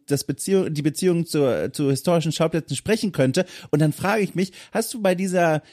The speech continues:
bei dieser Auseinandersetzung und bei diesem begeisterten Reintauchen dann auch die Spiele entdeckt, die, ich sag mal, so ein bisschen auf der dunkleren Seite der Geschichte unterwegs sind? Und zwar in dem Sinne, dass sie zum Beispiel ganz bewusst und offensiv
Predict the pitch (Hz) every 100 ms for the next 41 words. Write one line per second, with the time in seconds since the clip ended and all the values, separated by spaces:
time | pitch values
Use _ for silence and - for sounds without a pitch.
0 | - 160 151 156 156 147 147 151 226 226
1 | 147 - 143 143 147 147 165 156 147 147
2 | 156 220 - 208 185 170 165 233 165 127
3 | 151 151 160 - 170 - 196 226 - -
4 | 214 220 151 175 165 196 - 175 175 165
5 | - - - 180 180 226 226 196 190 214
6 | 208 180 180 131 139 165 202 196 180 185
7 | 185 180 - 202 202 190 175 202 - 202
8 | 170 180 147 139 165 240 170 127 180 -
9 | - 165 180 160 175 151 165 - 170 165
10 | - 117 - 175 165 175 139 202 - 151
11 | 143 156 175 147 151 196